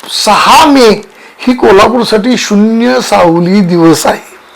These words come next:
आणि सहा मे हा तुमच्या आमच्यासाठी राजर्षी छत्रपती शाहू महाराजांचा महानिर्वाण दिन आहे. म्हणजे किती विचित्र योगायोग असते बघा.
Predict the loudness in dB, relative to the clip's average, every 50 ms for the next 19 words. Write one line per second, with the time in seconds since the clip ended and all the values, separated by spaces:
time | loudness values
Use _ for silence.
0 | -20 -20 -20 -20 -18 -16 -16 -18 -14 -8 -4 -2 -2 -2 -2 -2 0 0 2 2
1 | 2 2 0 0 0 -2 -2 -4 -6 -10 -20 -20 -20 -20 -20 -20 -16 -10 -8 -8
2 | -6 -4 -4 -4 -4 -4 -4 -4 -4 -4 -6 -6 -6 -4 -4 -4 -4 -4 -4 -2
3 | -4 -4 -8 -14 -20 -20 -20 -20 -18 -12 -6 -2 -2 0 0 2 2 2 0 0
4 | -2 -4 -4 -4 -6 -6 -8 -10 -8 -8 -8 -6 -4 -4 -2 -2 -2 -4 -4 -4
5 | -4 -4 -4 -6 -10 -16 -20 -20 -20 -18 -14 -6 -2 0 0 0 2 0 0 0
6 | 0 -2 -4 -4 -6 -8 -6 -4 -2 0 0 0 -2 -4 -8 -8 -6 -4 -2 -2
7 | -2 -2 -2 -2 -2 0 0 -2 -2 -2 -4 -4 -4 -6 -4 -2 -2 -2 -2 -4
8 | -6 -8 -10 -18 -20 -20 -20 -20 -20 -20 -20 -20 -10 -6 -6 -6 -4 -4 -6 -4
9 | -2 0 2 2 2 2 0 0 -2 -4 -4 -6 -8 -4 -2 0 0 2 2 2
10 | 2 2 2 2 2 2 0 0 -2 -2 -2 -4 -2 -2 0 0 0 0 -2